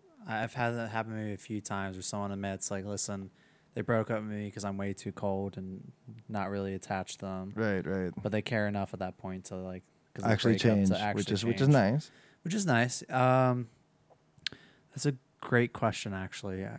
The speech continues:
Speaker 1: 'cause I hardly ever deal with them. Uh, I guess they, they, what they would need to learn to do is be more comfortable, um, with intimacy, since that's what they're actually afraid of is being close to people. So they try to avoid being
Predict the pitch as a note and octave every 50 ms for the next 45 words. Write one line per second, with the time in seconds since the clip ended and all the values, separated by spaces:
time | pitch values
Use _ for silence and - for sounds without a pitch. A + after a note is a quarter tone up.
0 | - - - - - G#2 G2 G2 G2+ - - G#2+ G#2+ G#2+ A2 G#2+ G#2+ G#2+ A2 G2+
1 | - A#2 A2 G#2+ G#2+ G#2 - - G#2 G2+ G2+ G2+ G2+ - _ _ _ _ _ _
2 | _ _ _ _ _ _ _ _ _ _ _ - A#2 A2+ A2 A2 A2 A2 A2+ A2+
3 | B2 B2+ B2 - - C#3 B2+ B2 B2+ A#2+ A2+ A#2 A#2 A2 G2 A#2 A#2 A#2 A#2+ A#2+
4 | A#2+ G#2+ A2 G#2 G#2 G#2 G#2 G#2 G#2 G2+ G2 - G#2 G2 G2+ G2+ G2+ G2 G2 G2
5 | G2+ - - - G#2+ G2+ G2 G2 G2 F#2+ F#2 - - - - - G#2+ G#2+ G#2+ G#2+
6 | G#2 G2+ - - - G2 G2 G2 - - G2 F#2+ G2 F#2+ F#2+ F#2+ F#2+ F#2+ - _
7 | _ _ _ _ _ _ _ _ _ _ - - G2 F#2+ F#2 F#2 F#2 G2 F#2+ -
8 | - - - G#2+ G#2 - - G2 F#2+ F#2+ - - G2+ G2 F#2 F#2+ F#2 F#2 - _
9 | _ - - - - G2 F#2 - - - G#2 G2 - - - - _ _ _ _
10 | _ - G#2+ G#2 - G2+ F#2+ G2+ G2+ G2+ - - - G2+ G2 F#2+ - - G#2+ G2+
11 | G2 G2 F#2 F#2 F#2 F#2 F2+ - G#2 F#2 - - G2 F#2+ F#2+ F#2+ F#2 - G2+ G2
12 | F#2+ - - - - - G2+ G2 - - D#3+ D#3+ G#2 G#2+ - _ _ - - -
13 | G2+ G2 - - G#2+ G2 G2 G2 F#2+ F#2+ F2+ F#2+ G2 G2 G2 G2 F#2+ E2+ - -
14 | G2 F#2+ F#2+ F#2+ F#2 G2 G#2